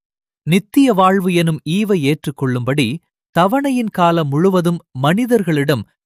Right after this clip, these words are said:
தேவ ஆவியானவர் மன்றாடுகிறார். இந்த மன்றாட்டை ஒதுக்குபவர்கள் மட்டுமே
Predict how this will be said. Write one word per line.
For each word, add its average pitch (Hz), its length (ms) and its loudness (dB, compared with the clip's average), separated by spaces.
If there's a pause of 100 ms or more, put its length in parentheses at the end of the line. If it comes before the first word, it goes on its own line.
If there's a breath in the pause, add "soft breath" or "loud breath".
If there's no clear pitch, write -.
(120)
தேவ 233 420 2 (100)
ஆவியானவர் 151 680 -2 (140)
மன்றாடுகிறார். 120 720 0 (800)
இந்த 160 200 0
மன்றாட்டை 180 680 0
ஒதுக்குபவர்கள் 151 760 -2
மட்டுமே 127 600 -4